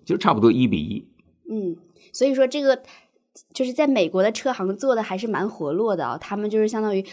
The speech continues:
Speaker 2: 不仅是卖新车，又卖二手车，然后又，又做贷款方面的业务，然后紧接着还可以有一些维修保养方面的一个收入。
Speaker 1: 哦。对。那天有一个朋友就说：“哎，李进，就说这个卖旧车的这个车行去哪儿买？”
Speaker 2: 嗯。
Speaker 1: 那就是说我要买旧车跟，跟哪儿买？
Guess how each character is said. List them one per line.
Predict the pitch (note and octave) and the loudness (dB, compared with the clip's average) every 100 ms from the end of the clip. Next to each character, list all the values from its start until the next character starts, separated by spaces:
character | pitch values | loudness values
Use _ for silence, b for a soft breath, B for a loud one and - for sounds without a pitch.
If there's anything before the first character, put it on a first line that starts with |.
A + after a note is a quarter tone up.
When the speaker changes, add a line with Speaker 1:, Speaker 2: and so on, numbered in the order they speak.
| - | -2
Speaker 2:
不 | F4 | 2
仅 | F#3 | 2
是 | G3 | 2
卖 | G#3 G3 | 0 0
新 | F#3 F3+ F3 | 0 0 -2
车， | - E3 | -2 -6
又 | B3 B3+ | 0 0
卖 | B3 | 0
二 | - G#3 | 0 0
手 | G3+ E3 | 0 -8
车， | - E3+ D3+ | -8 -8 -6
然 | E3+ | -4
后 | G3 | -2
又， | B3+ A#3+ A3+ | 0 -2 -2
又 | C4 B3 | -2 0
做 | C4+ G3+ B B | 0 -2 B B
贷 | B3+ | -2
款 | B3+ F#3 | -2 -8
方 | F#3 F3 | -4 0
面 | F3 | 0
的 | D#3+ | 0
业 | - F#3 | -2 -2
务， | D#3 C3 | -2 -6
然 | A2+ E3+ | -6 -6
后 | G3+ | -6
紧 | G3 E3 D3 | -4 -4 0
接 | G3+ | 0
着 | G3 F#3 B | 0 -4 B
还 | - D#3 | -2 0
可 | A3+ | 2
以 | G#3+ | 2
有 | F#3+ | 2
一 | |
些 | E3 E3+ | 0 -2
维 | D#3 | -2
修 | E3 G3 | 0 -2
保 | F#3+ D3+ | -2 -2
养 | F3 D#3+ | -4 -6
方 | E3 | -8
面 | D#3 D3 | -8 -6
的 | G#2 | -6
一 | - | -6
个 | - | -4
收 | F3+ F3+ D#3 | 0 0 -2
入。 | D#3+ | -6
Speaker 1:
哦。 | - B B | -8 B B
对。 | - F3 | 4 6
那 | |
天 | D3 D#3+ | 8 6
有 | A2+ | 4
一 | F#2+ | 4
个 | |
朋 | A2 G2+ | 4 4
友 | A#2 | 4
就 | G2 | 2
说 | G2+ G2+ - | 0 0 2
：“哎， | |
李 | A#2+ A2+ G2 | 0 2 0
进， | A#2 G#2+ G2+ | 2 2 2
就 | - G2+ | 0 4
说 | A2 | 4
这 | A2 | 4
个 | G#2 | 4
卖 | G#2+ G#2+ | 4 4
旧 | G2 D#3+ A#2 | 4 4 4
车 | - G2 | 2 2
的 | F#2+ | 0
这 | F#2 | -2
个 | F2+ E2+ | -4 -4
车 | E2+ G2 | 0 0
行 | F2 F#2 - - | 0 -4 -10 -2
去 | A2+ | 0
哪 | F2+ F2 | 2 0
儿 | |
买？” | G2 - - _ - | -2 -6 -14 _ -4
Speaker 2:
嗯。 | C#4 G#3 E3 _ - | -2 -2 -6 _ -6
Speaker 1:
那 | G#2 | 2
就 | G#2+ | 4
是 | |
说 | A2 | 4
我 | F2+ | 6
要 | G#2+ | 4
买 | G#2 E2+ | 4 4
旧 | A#2+ | 4
车 | F#2+ F#2 | 4 0
跟， | F#2 E2+ | 0 -2
跟 | - | -4
哪 | E2+ | -4
儿 | D#2 | -4
买？ | - | -6